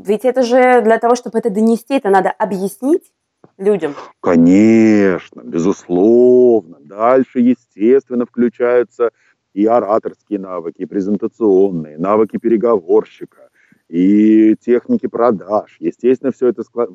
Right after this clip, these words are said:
Speaker 2: включается, все это необходимо, безусловно. М, такая основная мысль в том, что все-таки история с голосом — это базовая история.
Speaker 1: Мгм.
Speaker 2: Это то, с чего я рекомендую начинать.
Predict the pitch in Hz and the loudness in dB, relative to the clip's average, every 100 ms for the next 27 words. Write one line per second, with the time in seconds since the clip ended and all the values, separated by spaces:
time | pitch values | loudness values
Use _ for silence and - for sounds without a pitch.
0 | _ - 117 - 101 92 - - 92 98 | _ -4 -4 -4 -4 -4 -6 -12 -4 -2
1 | 110 117 113 117 113 87 104 85 82 101 | 0 -2 -2 -4 -4 -2 -4 -4 -6 -8
2 | - 98 107 95 - _ _ _ _ 101 | -4 0 0 0 -8 _ _ _ _ -12
3 | 98 104 123 120 127 127 139 196 - 123 | -4 -2 0 0 0 2 2 2 0 -4
4 | - 180 - - 131 - _ _ _ _ | -2 -2 -2 -4 -4 -4 _ _ _ _
5 | - 156 139 131 151 135 120 170 196 - | -10 -6 -6 -4 0 0 0 0 0 -2
6 | 135 113 107 120 98 90 80 73 _ 71 | -6 -6 -6 -6 -6 -12 -16 -20 _ -20
7 | 62 _ _ - 226 220 233 _ _ 113 | -20 _ _ -6 0 0 0 _ _ -4
8 | - 190 190 - _ 139 123 180 170 139 | -4 -2 -4 -4 _ -4 0 2 2 0
9 | 156 113 107 110 123 110 - 98 101 85 | -2 -2 -2 0 0 -2 -6 -6 -6 -12
10 | 80 _ | -20 _